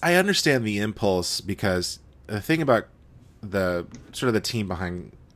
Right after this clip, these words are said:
Freaky, Christopher Landon and the screenwriter, um, who was actually on a podcast I used to listen to a lot, but they stopped because his screenplay got bought. <laughs> Um, uh, why is he not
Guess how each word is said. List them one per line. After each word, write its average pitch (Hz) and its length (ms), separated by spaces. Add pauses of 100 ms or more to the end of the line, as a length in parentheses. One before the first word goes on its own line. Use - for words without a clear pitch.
(140)
Freaky, 87 580 (500)
Christopher 135 320
Landon 95 680
and 87 440
the 73 240
screenwriter, 85 920 (400)
um, 80 560 (1400)
who 95 100
was 87 140
actually 98 280
on 85 60
a 76 60
podcast 80 560
I 64 40
used - 140
to - 60
listen - 180
to 69 160
a 71 40
lot, 76 340
but - 280
they 80 80
stopped 85 340
because 76 480 (600)
his - 180
screenplay 131 420
got 76 180
bought. 85 280 (540)
<laughs> - 540
Um, 92 480 (1040)
uh, 90 340 (160)
why 120 200
is 269 100
he 285 80
not 285 120